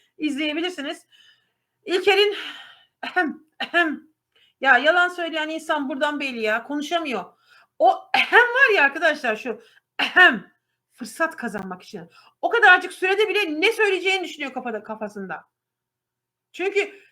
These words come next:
sürekli bakın Orhan Bey ona dedi ki, "Saat ikide sen otobüse binip dokuzda inemezsin." dedi. Ertesi günü programa geldi, onu değiştirdi. Sonra işte bu programda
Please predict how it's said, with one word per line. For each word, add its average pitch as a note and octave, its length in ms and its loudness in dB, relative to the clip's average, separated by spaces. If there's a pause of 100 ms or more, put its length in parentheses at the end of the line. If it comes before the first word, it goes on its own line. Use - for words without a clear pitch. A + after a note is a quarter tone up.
(100)
sürekli F#4 460 0
bakın C4 240 -8
Orhan C4+ 420 -2
Bey D4 180 -4
ona C#4 200 -6
dedi D#4+ 160 -12
ki, - 360 -10
"Saat C#4 480 0
ikide D#4 300 -6
sen D4 300 0
otobüse C#4+ 440 -10
binip E4 320 -8
dokuzda D4+ 300 -6
inemezsin." D4+ 720 -2
dedi. D4 200 0 (380)
Ertesi C4 420 4
günü A#3+ 180 -8
programa B3 380 -6
geldi, A3+ 460 -4
onu A3 200 -6
değiştirdi. - 600 -14 (960)
Sonra D#4 540 2 (280)
işte B3+ 300 -6
bu F#4+ 240 2
programda D4+ 720 0